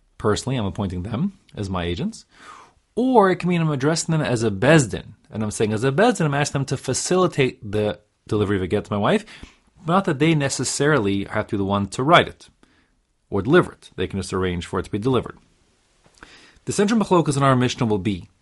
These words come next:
if I authorize, if I, if I tell a bezdin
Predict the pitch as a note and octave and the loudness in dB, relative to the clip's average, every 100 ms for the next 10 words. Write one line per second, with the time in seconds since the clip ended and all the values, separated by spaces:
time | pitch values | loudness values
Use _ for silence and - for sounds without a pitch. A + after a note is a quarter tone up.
0 | _ _ - - _ _ D#3 D3 - - | _ _ -20 -20 _ _ 2 2 0 -16
1 | - _ _ _ _ - E3 F#3 F#3+ G3 | -20 _ _ _ _ -2 2 4 4 2
2 | F#3 - _ _ _ _ _ _ _ _ | -2 -6 _ _ _ _ _ _ _ _
3 | - C#3+ C#3+ C3 A#2+ A2+ G#2+ F#2+ - _ | 2 4 6 4 4 4 2 -4 -12 _
4 | _ _ _ A#2 E3+ - - D#3+ E3 E3 | _ _ _ 4 4 4 -2 2 4 4
5 | D#3 B2+ C#3 C3+ G2+ G#2+ | 4 6 6 6 0 -6